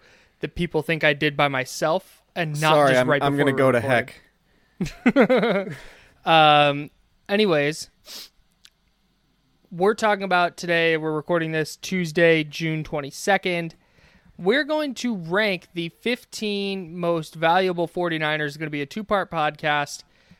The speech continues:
Speaker 1: So today we will be doing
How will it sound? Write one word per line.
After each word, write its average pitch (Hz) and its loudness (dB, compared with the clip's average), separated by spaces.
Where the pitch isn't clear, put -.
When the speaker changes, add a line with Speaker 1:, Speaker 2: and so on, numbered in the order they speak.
Speaker 1:
So 147 -2
today 202 0
we 175 -4
will 170 -2
be 170 -4
doing 156 -2